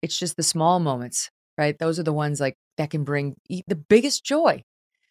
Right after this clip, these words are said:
So I come to you today in a great mood and, um, just happy to be alive and happy to be able to talk to you about the small things and the big things. And the fact that I have two boys and a girl,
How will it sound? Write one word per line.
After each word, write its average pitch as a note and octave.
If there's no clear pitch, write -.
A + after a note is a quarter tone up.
So A3
I A3
come D#4+
to C#4+
you C#4
today G3+
in D#3
a D3
great D3
mood C3
and, C3+
um, B2+
just -
happy D#3
to C#3+
be C#3
alive B2
and -
happy D3+
to C3+
be C3+
able F3
to D#3
talk D3
to D#3
you C3+
about B2+
the C3
small D3
things E3
and C#3
the B2+
big C3
things. -
And C#3+
the E3
fact F4+
that A3
I G3
have E3+
two D3
boys C3
and B2+
a -
girl, B2